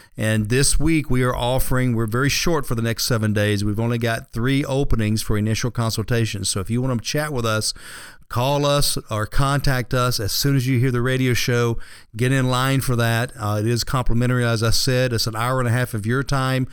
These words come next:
your questions, your probing, whatever it is you need to ask about your situation. And, uh, at the same time, you'll get a copy of my book,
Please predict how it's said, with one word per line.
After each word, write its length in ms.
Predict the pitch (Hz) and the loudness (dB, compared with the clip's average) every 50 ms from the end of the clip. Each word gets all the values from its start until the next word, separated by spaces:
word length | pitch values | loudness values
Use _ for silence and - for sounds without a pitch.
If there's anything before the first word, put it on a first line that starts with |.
| - - - - - | -10 -16 -20 -16 -6
your 160 | - 123 131 131 | -2 -2 -2 2
questions, 680 | - - 143 131 131 - - - 131 123 123 120 104 | 4 4 6 6 6 6 6 4 2 0 0 0 0
your 420 | 107 113 120 123 123 123 123 117 - | 0 0 0 0 0 0 -2 -4 2
probing, 480 | - - 143 131 127 123 120 127 123 120 | 2 4 6 6 4 4 2 2 0 2
whatever 320 | 113 120 117 120 120 117 | 2 2 0 2 0 0
it 80 | 117 120 | 0 2
is 240 | 120 120 120 104 110 | 2 0 0 0 0
you 80 | 120 | 0
need 200 | 120 120 123 113 | 2 2 0 0
to 140 | 120 110 101 | -2 -6 -6
ask 320 | 107 110 117 120 - - - | -4 -2 -2 -2 -2 -2 -2
about 280 | 117 110 104 - - | -2 -2 -2 -2 -2
your 80 | 123 113 | -2 -2
situation. 800 | - - 123 - - 113 110 123 135 143 139 - 160 156 151 - - - - - - - - - | -2 -2 -4 -4 -4 -2 0 0 0 0 -2 -2 -2 -2 -2 -4 -10 -16 -18 -18 -20 -20 -12 -6
And, 360 | 127 117 110 110 110 110 101 | -2 0 0 2 2 2 2
uh, 360 | 110 107 107 107 107 104 110 - | 2 2 2 0 0 -2 -2 -4
at 100 | 110 104 | -2 -2
the 80 | 117 101 | 0 0
same 220 | - - 127 120 | 0 0 0 2
time, 240 | - 135 123 123 123 | 2 2 2 2 2
you'll 100 | 120 113 | 0 0
get 160 | 107 117 110 | 0 0 0
a 60 | 113 | 0
copy 300 | - - 127 117 113 131 | -2 0 -2 0 2 0
of 120 | 117 101 104 | 0 2 2
my 200 | 110 107 104 104 | 0 0 0 -2
book, 480 | 95 98 113 120 127 147 156 - - | 0 2 2 2 2 0 -2 -6 -10